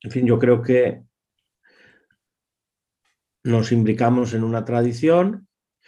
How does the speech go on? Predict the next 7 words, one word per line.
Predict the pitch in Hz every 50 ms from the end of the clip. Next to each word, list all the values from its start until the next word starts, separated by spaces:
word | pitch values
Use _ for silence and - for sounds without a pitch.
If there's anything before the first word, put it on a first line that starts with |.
| _ _ _ _ _ _ _ _ _ _ _ _ _ _ _ _ _ _ _ _ _ _ _ _ _ _
y | - 123 123
ahí | 120 117 117 127 139 139 143 160 190 202 196 - - _ _
cada | - 113 110 110 110 113
uno | 120 123 131 127 131 139 165 185 202 202 190 - _ _ _ _ _ _ _ _ _ _ _ _ _ _ _ _ _
hace | - 117 117 - 120
el | 113 110 107
guiso | 113 123 120 113 - - 104 98 95 87 - - -